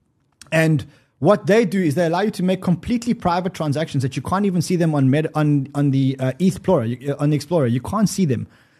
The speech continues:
Uh, that's completely private transactions. Um, and, okay, they say as twenty twenty-four is underway, what's in store? There's a to-, token launch and exchange listings, mainnet launch, comprehensive security audits. They've got a whole roadmap.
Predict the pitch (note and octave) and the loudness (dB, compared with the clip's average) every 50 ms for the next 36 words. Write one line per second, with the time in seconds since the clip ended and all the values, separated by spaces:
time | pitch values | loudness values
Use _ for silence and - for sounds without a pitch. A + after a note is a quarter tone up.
0 | _ - C#3 C#3 C3 C#3 E3+ F#3+ F#3+ - - _ _ - A#2 - E3 D3 - F3+ | _ -2 0 2 2 4 2 2 0 -4 -10 _ _ -10 -2 0 2 2 2 2
1 | F#3 - F#3+ D#3+ - - - E3+ E3 D#3+ D#3+ E3 E3 - D3+ C#3+ C3 A#2 C3+ C#3+ | 0 0 0 -2 0 2 2 2 2 2 0 -2 -2 -4 -2 -2 -2 -2 -2 -4
2 | - - B2 G#2 G#2+ - - _ _ _ _ _ _ _ D3 D#3 D#3+ D#3+ D#3 D#3+ | -6 -6 -8 -10 -10 -12 -16 _ _ _ _ _ _ _ 2 4 4 6 4 4
3 | D#3+ D#3 C#3 A2+ - - _ _ _ _ - D#3 E3 - - - B2+ - F#3+ D#3+ | 4 2 2 0 -4 -12 _ _ _ _ -2 -2 -2 -2 -6 -8 -2 0 2 2
4 | D#3 D3 C#3+ F#3+ F3+ E3 D#3+ - G#3 G#3 F#3+ - G3 F#3+ D#3+ - F#3+ F3 D3+ - | 2 2 2 2 2 2 2 2 0 0 2 2 0 0 0 0 0 0 0 0
5 | D#3+ D#3+ D#3 D#3+ F3 A3 A#3+ G#3+ F3+ F3 D3 - D#3 D3+ - - G#3 G#3 G3+ F#3 | -2 -2 -2 0 0 2 2 2 2 2 0 -2 -4 -8 -4 -2 0 0 2 2
6 | D3+ C#3+ A2+ C3 - - F3+ F3+ C#3+ - - - F#3+ F#3+ - - F3+ D#3 C3+ C3+ | 0 -2 -4 -4 -2 0 0 0 0 0 0 0 0 0 0 -2 -2 0 0 -2
7 | D3 - D3 C#3+ B2+ - G#3 G#3 G3+ E3 F#3 G3 - F#3 F3+ E3+ B2 C#3+ E3+ F#3 | -2 -2 -2 -4 -2 -2 0 0 2 2 0 -2 -2 -2 -4 -4 -2 -2 -2 -2
8 | F#3+ F#3+ F#3 F#3 F3+ F3+ D#3 E3 E3 D#3+ D3 - - - _ _ _ _ _ _ | 0 0 0 0 -2 -2 -2 -2 -2 -2 -4 -6 -10 -20 _ _ _ _ _ _
9 | - F#3+ F3+ E3 - E3+ E3+ D#3 - D3+ - - D3+ - - G3 F#3+ F3+ F#3 F3+ | 0 2 2 2 2 2 2 0 0 -4 -6 -6 -4 -2 0 2 2 2 2 2
10 | D#3+ - F#3 F3 A#3 B3+ G#3+ D3 G3+ A3+ E3 D3+ F3 F#3+ F#3+ - A#2+ F#2+ - - | 0 0 0 2 2 2 4 4 4 4 4 4 4 4 2 0 -2 -6 -4 -2
11 | - | -2